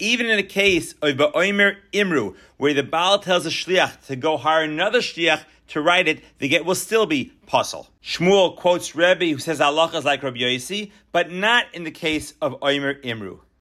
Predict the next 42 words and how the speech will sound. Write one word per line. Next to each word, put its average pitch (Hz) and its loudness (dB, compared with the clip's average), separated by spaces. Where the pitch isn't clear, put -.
On 127 2
Daf 175 0
Tes 160 -2
Zayin, 151 0
why 156 0
does 139 -8
Rebbe 160 -4
hold 147 -2
the 143 -2
halacha 143 -2
is 131 -8
like 135 -2
Rabbi 117 -8
Yossi? 147 -6
As 139 -2
Isi 190 -8
ben 170 0
Yehuda 160 -2
says 165 0
in 147 -6
his 127 -4
Brisa 156 0
praising 165 -2
different 170 -2
Chachamim, 143 2
Rabbi 127 0
Yossi 196 0
nimukoi 185 -2
imai, 113 -4
the 117 0
halacha 160 0
is - -12
like 165 -2
Rabbi 151 -4
Yossi, 190 -2
'cause 151 -6
Rabbi 143 -6
Yossi 185 -2
always 175 -4
had 165 2
a 143 -2
clear 190 0